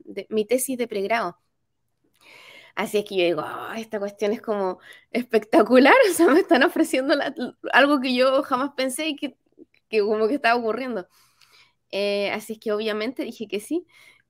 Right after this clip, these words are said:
y, y empezamos a ir el, ese mismo año, fuimos en mayo al Glaciar Tindal. Esa fue mi primera expedición al, al lugar y que fue, eh,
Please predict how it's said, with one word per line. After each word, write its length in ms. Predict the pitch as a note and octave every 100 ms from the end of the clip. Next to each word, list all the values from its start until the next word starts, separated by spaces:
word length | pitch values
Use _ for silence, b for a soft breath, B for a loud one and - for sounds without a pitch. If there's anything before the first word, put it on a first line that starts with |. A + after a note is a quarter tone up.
| -
y, 1000 | A3+ A3 G#3+ G#3 G3+ G3+ F#3+ F3+ F#3 G#3+
y 100 | G#3+
empezamos 640 | A3 G#3 G#3+ G#3 G#3 A3 A3+
a 100 | F3+
ir 160 | E3+ G3
el, 300 | F#3+ F#3 F#3
ese 200 | G#3 G3+
mismo 420 | G3 G#3+ A3 A3+
año, 360 | A#3 B3 C#4 D4
fuimos 440 | - A#3+ B3 C4
en 100 | A#3 G3
mayo 520 | F3+ B3 A3 F3 F3 b b b -
al 200 | G3 F#3
Glaciar 440 | F#3+ G3+ G3+ G3
Tindal. 340 | - F#3 F3 F#3+
Esa 160 | G3
fue 120 | G#3 G3+
mi 120 | G3+
primera 280 | F#3+ F#3+ G#3
expedición 680 | - G#3 G#3+ G#3 A3 A3
al, 400 | A3+ A3+ A3 G#3+ G3+
al 120 | G3+
lugar 320 | G3 F#3 D#3
y 80 | E3
que 140 | E3
fue, 560 | E3+ - F3 F3 F#3 F3+ F3+ _ B B B B
eh, 360 | - F3+ F3+